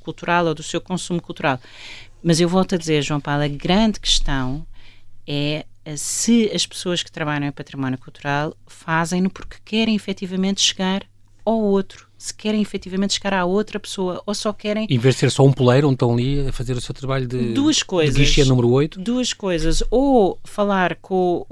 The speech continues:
Speaker 1: com o pintor ou o arquiteto ou o escultor que já morreu há mil anos e, com, e que, portanto, nunca vai pôr em causa as suas teorias,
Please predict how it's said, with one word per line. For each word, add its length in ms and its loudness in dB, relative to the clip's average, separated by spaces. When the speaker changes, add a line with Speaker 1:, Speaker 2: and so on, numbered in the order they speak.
Speaker 1:
com 680 -2
o 100 -10
pintor 600 -2
ou 120 0
o 40 0
arquiteto 680 -6
ou 40 -2
o 20 -2
escultor 460 -8
que 60 -8
já 120 -4
morreu 260 -6
há 60 -2
mil 200 -4
anos 280 -6
e, 40 -14
com, 300 -8
e 100 -16
que, 120 -20
portanto, 280 -10
nunca 240 -4
vai 140 -6
pôr 160 -12
em 80 -8
causa 260 -12
as 60 -14
suas 220 -12
teorias, 680 -2